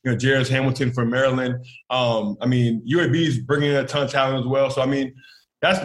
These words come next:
really why I had them, um, you know, ahead of Liberty. But I think that, like I said, by the end of the year, Liberty's gonna be a team that could, you know, win a game in the N C A A tournament, potentially advance. So, you know, they're always kind of a threat. But, you know, Kevin, um, what are, what are your thoughts on the, on the list, man? I know you're a,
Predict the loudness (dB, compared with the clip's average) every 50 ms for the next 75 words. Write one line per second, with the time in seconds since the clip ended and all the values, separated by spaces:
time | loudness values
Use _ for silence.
0 | -2 -2 0 0 0 0 0 2 2 0 0 0 0 0 0 0 -2 -2 -2 0
1 | 0 2 2 2 2 2 0 2 2 2 2 0 0 0 0 0 0 0 0 0
2 | 0 0 0 0 0 0 0 0 0 0 0 0 -2 -4 -2 0 0 0 0 0
3 | 0 -2 -2 0 0 0 0 2 2 2 2 0 0 0 0 2 2 2 2 2
4 | 0 0 0 0 2 2 2 2 2 0 0 -4 -6 -4 -2 -2 -2 0 2 2
5 | 2 2 0 -2 -4 -4 -10 _ _ _ _ 0 0 2 2 2 2 2 2 2
6 | 2 2 2 2 2 0 0 0 0 0 0 0 0 0 0 2 2 0 0 -2
7 | -2 -2 0 0 0 0 0 2 2 0 0 -2 0 0 2 2 2 0 -4 -10
8 | -18 -20 -20 _ _ -4 -2 0 0 0 2 2 2 0 -2 -2 -2 -2 -2 0
9 | -2 -2 -2 0 2 2 2 0 0 -2 -2 -2 -4 -10 -18 -20 -20 -20 _ _
10 | -2 -2 0 0 0 0 2 2 0 0 0 0 0 0 0 0 0 0 2 2
11 | 2 2 0 0 0 0 0 -2 0 0 0 0 0 0 0 0 2 2 2 2
12 | 2 2 2 2 2 0 0 0 0 0 2 0 0 0 0 0 0 0 0 0
13 | -2 -6 -10